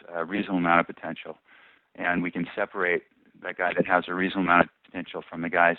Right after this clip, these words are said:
who also have a reasonable amount of potential or even might have more potential by training them smarter, by anticipating problems that were gonna show up and, and avoiding them. Um, that's, that's really the new paradigm. And that's a real, that's an absolute real thing.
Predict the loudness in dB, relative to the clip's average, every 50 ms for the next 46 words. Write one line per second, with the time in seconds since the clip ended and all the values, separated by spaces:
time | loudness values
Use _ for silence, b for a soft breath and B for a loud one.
0 | -4 -10 -10 -10 -6 -2 -2 -2 -2 -4 -8 -4 -4 -2 -2 -2 -6 -8 -8 -8
1 | -6 -6 -2 2 2 2 2 2 -2 -12 -18 -12 -12 -10 -4 -2 0 4 4 6
2 | 8 8 8 8 6 2 2 -2 -6 -12 -8 -4 -2 -2 -2 -2 -4 -6 -4 -4
3 | 0 4 4 4 4 2 -6 -12 -12 -10 -10 -6 -6 -6 -6 -8 b b b b
4 | b b b b b _ 0 0 2 2 0 -2 -6 -12 _ -8 -2 0 2 2
5 | 4 2 2 0 -2 -2 0 2 4 4 4 4 2 0 -6 _ b b b b
6 | b b b b b b _ -4 -4 -2 -4 -4 -8 -12 -12 -12 -10 -6 -4 -4
7 | -4 -4 0 0 2 2 2 0 -4 -6 -8 -10 -6 -4 -2 -2 -2 0 2 4
8 | 6 8 10 8 8 6 -2 -16 _ _ -12 -10 -10 -8 -10 -12 -14 -12 -10 -10
9 | -6 -2 0 0 2 2 4 4 2 2 -2 _ b b b b b b b b
10 | b -8 -6 -6 -6 -6 -8 -4 -2 -2 -2 -2 -4 _ -4 -4 -4 -4 -6 -6
11 | -4 -2 -2 0 0 0 0 -2 -4 -2 -2 -2 0 0 0 0 0 -2 -4 -12
12 | _ _ -8 -4 -2 -2 -2 -2 -6 -4 -2 0 0 2 0 0 -2 -4 -6 -6
13 | 0 6 6 6 6 6 0 -4 -6 -4 -4 -4 0 0 0 -2 -2 -2 -2 -2
14 | -2 -2 -6